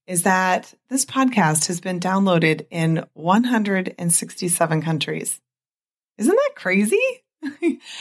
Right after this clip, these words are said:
You are the first person I'm telling. I literally haven't told anybody else. I just think that's so fascinating. I was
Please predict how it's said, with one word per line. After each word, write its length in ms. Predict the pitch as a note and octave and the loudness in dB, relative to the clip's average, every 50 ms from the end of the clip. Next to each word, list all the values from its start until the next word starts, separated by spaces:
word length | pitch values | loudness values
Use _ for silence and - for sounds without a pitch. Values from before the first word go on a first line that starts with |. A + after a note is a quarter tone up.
| - - _ | -16 -18 _
You 200 | _ G#3+ A#3 E4 | _ 0 2 4
are 100 | A#4+ A#4 | 4 2
the 80 | F4 F4+ | 2 0
first 320 | - - E4+ F4 E4 - | 0 0 0 0 0 0
person 280 | - D#4+ - - C#4 D4 | -2 -4 -4 -2 -2 0
I'm 100 | D4 C#4+ | 2 2
telling. 340 | - D#4 D#4+ D#4 C4 F#3 F3+ | 2 2 2 2 2 2 0
I 80 | F3 | -2
literally 360 | F3 F#3 A3 C#4 F4 D#4+ C4+ A3 | 0 0 0 0 2 0 0 0
haven't 280 | G3 F#3+ F#3 F#3+ F#3+ | 0 0 -2 -2 -2
told 180 | B3+ G3+ G3+ A3 | 0 0 0 0
anybody 380 | A#3 D#4+ F4 C4+ A#3 F#3 F3 | 2 2 2 2 2 0 2
else. 320 | E3+ E3 E3 A#3 A#3 A3+ - - _ _ _ _ _ _ _ | 2 2 2 2 2 0 -4 -8 _ _ _ _ _ _ _
I 100 | - G#4 | -2 0
just 180 | A4 A4 G#4+ - | 2 2 2 2
think 160 | C#4 A#3 A#3 | 0 0 0
that's 220 | A#3+ A#3 A#3+ - | -4 -6 -4 -2
so 360 | - - - D4+ F3 E3+ F3 F3+ | -2 0 2 4 4 4 2 0
fascinating. 600 | F3+ - D#4 F#4 F#4+ - - G#3+ F3+ F3 E3+ E3 | 0 0 0 2 2 2 0 0 0 0 0 0
I 60 | E3+ | 0
was 180 | E3 E3 - | 0 0 -2